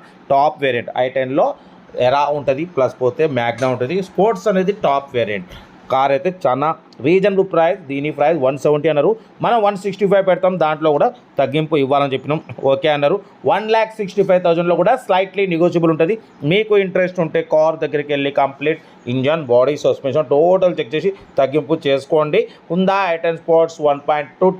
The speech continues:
టాప్ వేరియంట్, అంటే ఐ టెన్లో టాప్ వేరియంట్ అనమాట. ఐ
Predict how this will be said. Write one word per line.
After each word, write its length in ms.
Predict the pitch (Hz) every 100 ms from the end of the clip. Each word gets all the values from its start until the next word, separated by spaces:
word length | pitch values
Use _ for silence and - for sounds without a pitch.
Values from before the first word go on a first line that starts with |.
| 175
టాప్ 340 | 165 165 170 - - - - - 135
వేరియంట్, 320 | 139 127 - 123
అంటే 160 | 120 165 143
ఐ 40 | 143
టెన్లో 240 | 151 147 170 - - 139
టాప్ 240 | 123 - 123
వేరియంట్ 260 | 110 104
అనమాట. 300 | 104 107 110 208 - - - -
ఐ 20 | 127